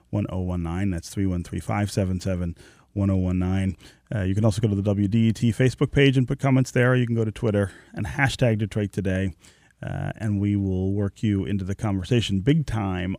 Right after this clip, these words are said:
on Twitter. <laughs> Says, uh, he or she is looking to plant a fruit tree, just one, though.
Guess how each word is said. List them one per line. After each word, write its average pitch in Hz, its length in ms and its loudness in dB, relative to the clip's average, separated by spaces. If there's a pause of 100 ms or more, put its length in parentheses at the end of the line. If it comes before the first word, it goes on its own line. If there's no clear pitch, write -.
on 104 320 -4
Twitter. 131 480 4 (220)
<laughs> 202 80 -4 (220)
Says, 127 760 6
uh, 127 340 6
he 151 160 4
or 120 120 4
she 135 380 4
is 123 340 4
looking 151 340 6
to 139 80 8
plant 131 320 2
a 117 60 2
fruit 392 440 -2
tree, 76 440 -4 (360)
just - 340 -2 (200)
one, 107 440 0
though. 53 460 -10